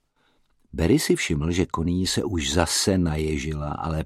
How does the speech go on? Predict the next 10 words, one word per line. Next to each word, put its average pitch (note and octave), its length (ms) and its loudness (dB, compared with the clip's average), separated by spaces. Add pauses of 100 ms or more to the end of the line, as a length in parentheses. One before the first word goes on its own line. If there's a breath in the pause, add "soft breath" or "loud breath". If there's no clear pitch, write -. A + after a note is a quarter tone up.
pak - 240 0
jen D#2 160 0
zavrtěla G2 560 2
hlavou E2 540 0
a E2+ 80 0
usmála - 600 -4
se. - 220 -8 (1160 soft breath)
"Jestli C#3+ 320 2
máš A#3 240 6
dost - 260 2